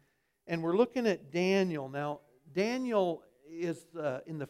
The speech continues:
first group that's taken captive out of Jerusalem. So we'll, we'll be in Daniel one in just a minute. But in six oh five B C, historians know there's a famous battle, the Battle of Carchemish. And basically what it was,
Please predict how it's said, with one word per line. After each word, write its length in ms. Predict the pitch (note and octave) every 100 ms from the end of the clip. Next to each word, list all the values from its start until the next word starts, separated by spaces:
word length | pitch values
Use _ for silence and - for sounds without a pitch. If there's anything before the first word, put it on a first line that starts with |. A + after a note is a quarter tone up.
| _
first 440 | G#3+ A#3 - - -
group 460 | D#3+ G#3+ E3+ D#3
that's 180 | D#3 -
taken 380 | - F3+ F3+ E3+ -
captive 600 | F#3+ F#3 - - C3 C3 - _ _ _ _ -
out 220 | F#3 G#3+
of 140 | F3+
Jerusalem. 960 | D3+ F3 F3 F3 F3 - C#3+ B2 F#2 D#2+ -
So 80 | D3
we'll, 200 | F#3 F#3+
we'll 160 | F3+
be 140 | F#3+ G3
in 100 | E3+
Daniel 380 | F3 F3 D#3+
one 200 | D3+ D#3+
in 120 | D3 C3+
just 260 | D#3+ -
a 40 | D#3
minute. 340 | D3+ B2+ - _ _ _ _ _ _ _ _ _ _ _ _ _ _ _ _
But 180 | D#3+ F3
in 160 | E3+ E3
six 400 | - C#4 C#4 C#4+
oh 160 | B3
five 520 | - - F#3+ F#3+ D#3+ D3
B 200 | E3 D#3+
C, 760 | - G#3 F3+ C3 A#2+ C3 D#3 - _ C#3+ C3+ - C3+ -
historians 540 | D#3+ - G#3+ G#3+ F#3
know 100 | F#3
there's 180 | E3+ C#3+
a 60 | C#3+
famous 360 | G#3 G#3 F#3
battle, 360 | - D#3+ D#3+ E3
the 100 | D3
Battle 320 | D#3+ E3+ E3
of 160 | D#3 - -
Carchemish. 640 | F3+ F3 D3+ C3+ A2 -
And 120 | C#3+
basically 480 | C#3 A#3 - - G3+
what 160 | F#3+ F#3+
it 100 | F3
was, 360 | E3+ C#3+ D3